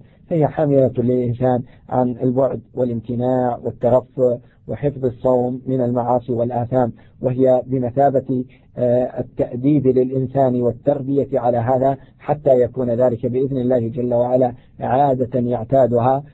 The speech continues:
في البعد عن هذه المعاصي، سواء كان صائما أو كان، أو كان مفطرا. لكن إذا حصلت منه في حال ال-، الصيام،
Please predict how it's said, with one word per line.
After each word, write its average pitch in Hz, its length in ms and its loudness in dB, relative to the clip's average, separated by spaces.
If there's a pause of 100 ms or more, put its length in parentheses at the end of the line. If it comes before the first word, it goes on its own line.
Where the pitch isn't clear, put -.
(120)
في 135 100 -4
البعد 123 320 0
عن 123 220 -4
هذه 127 200 0
المعاصي، 120 680 -2 (200)
سواء 123 360 2
كان 117 300 -4
صائما 123 540 -2 (340)
أو 160 200 2
كان، 127 560 -4 (400)
أو 147 140 4
كان 123 260 -2
مفطرا. 123 600 0 (220)
لكن 151 560 2 (300)
إذا 123 300 -6
حصلت 147 540 -6
منه 123 260 -4
في 120 180 -6
حال 131 280 -2
ال-، 120 400 -2
الصيام، 127 480 -2